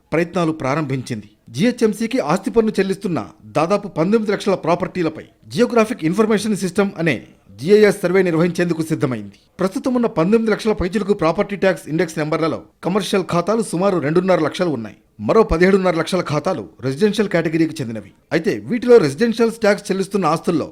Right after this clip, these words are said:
కమర్షియల్ కార్యకలాపాలు కొనసాగుతున్నట్లు అనుమానిస్తోంది జీహెచ్ఎంసీ. దీనిపై స్పష్టత వచ్చేందుకు డ్రోన్ల ద్వారా నగరంలో ప్రాపర్టీ ట్యాక్స్ చెల్లిస్తున్న ప్రాపర్టీలపై సర్వే నిర్వహించాలని నిర్ణయించింది. ఇలా ఇరవై లక్షలకు పైగా ఆస్తుల మ్యాపింగ్ కోసం సర్వే నిర్వహించనున్నారు. ఇందులో భాగంగా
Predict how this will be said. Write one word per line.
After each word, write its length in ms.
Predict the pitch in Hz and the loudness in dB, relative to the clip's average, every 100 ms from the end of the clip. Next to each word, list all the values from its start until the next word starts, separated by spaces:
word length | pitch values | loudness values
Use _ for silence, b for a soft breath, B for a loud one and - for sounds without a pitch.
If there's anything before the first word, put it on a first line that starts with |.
| - _ 151 | -14 _ -2
కమర్షియల్ 400 | 180 208 226 220 | 0 0 -2 2
కార్యకలాపాలు 600 | 165 202 202 196 196 196 | 2 2 2 2 2 0
కొనసాగుతున్నట్లు 760 | 165 170 185 170 185 180 180 | -2 0 -2 -2 -4 -2 0
అనుమానిస్తోంది 600 | 143 165 165 160 151 175 | 0 0 -2 -2 -2 0
జీహెచ్ఎంసీ. 600 | 190 127 160 156 123 - 101 _ - | -2 0 0 -2 -8 -12 -20 _ -4
దీనిపై 380 | 202 240 220 196 | -2 0 0 0
స్పష్టత 420 | - 151 208 190 | -2 -2 -2 0
వచ్చేందుకు 500 | 156 160 160 151 - _ _ | 0 0 -2 -4 -12 _ _
డ్రోన్ల 320 | 107 170 196 | 2 2 4
ద్వారా 300 | 185 170 175 | 2 4 2
నగరంలో 420 | 202 139 190 208 214 | 2 0 0 2 2
ప్రాపర్టీ 440 | 214 170 214 214 | 2 0 0 -2
ట్యాక్స్ 300 | 185 196 196 | 0 0 -2
చెల్లిస్తున్న 340 | 180 180 190 | -4 -2 -4
ప్రాపర్టీలపై 640 | 175 165 165 165 175 160 113 - _ - | -2 -2 -4 -4 -2 -2 -6 -12 _ -4
సర్వే 260 | 160 170 208 | -2 2 2
నిర్వహించాలని 680 | 190 165 170 165 156 151 139 | 4 2 0 0 0 0 -2
నిర్ణయించింది. 640 | 120 131 139 107 107 98 _ _ - | -4 -4 -6 -6 -12 -14 _ _ -2
ఇలా 260 | 170 127 87 - 113 | 0 0 -2 -6 2
ఇరవై 200 | 180 202 | 4 4
లక్షలకు 360 | 180 233 196 | 2 0 -2
పైగా 220 | 190 190 | 0 4
ఆస్తుల 360 | 180 160 277 208 | 4 2 0 -2
మ్యాపింగ్ 340 | 160 165 185 | 0 0 -2
కోసం 300 | 165 160 220 | -2 -2 -2
సర్వే 300 | 196 143 165 | -4 0 0
నిర్వహించనున్నారు. 720 | 185 151 131 139 131 110 101 _ _ - | 2 0 -2 -4 -6 -6 -12 _ _ -8
ఇందులో 240 | 151 190 | 0 2
భాగంగా 500 | 143 143 151 156 104 | 2 0 -2 -2 -6